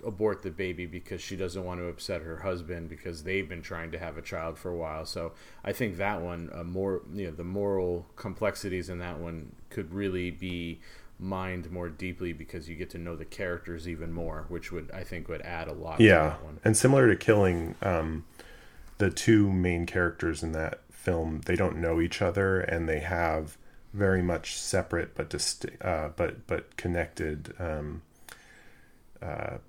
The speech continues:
Speaker 2: moral quandaries, and that
Speaker 1: Mm-hmm.
Speaker 2: would, I think, building out each of their characters separately,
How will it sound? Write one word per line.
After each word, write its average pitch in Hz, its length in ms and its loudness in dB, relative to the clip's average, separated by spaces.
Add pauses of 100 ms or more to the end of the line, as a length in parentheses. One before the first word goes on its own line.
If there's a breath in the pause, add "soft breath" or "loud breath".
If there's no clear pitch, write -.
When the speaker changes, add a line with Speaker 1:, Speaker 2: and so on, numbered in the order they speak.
(120)
Speaker 2:
moral 95 420 4
quandaries, 78 1040 0 (120)
and 76 440 0 (100)
that 90 200 6
Speaker 1:
Mm-hmm. 92 40 0
Speaker 2:
would, 85 200 0 (160)
I 92 100 2
think, 85 280 0 (160)
building 92 300 4
out 87 240 0 (160)
each 101 240 0
of 92 140 0
their 80 160 2
characters 80 600 0
separately, 78 1000 -2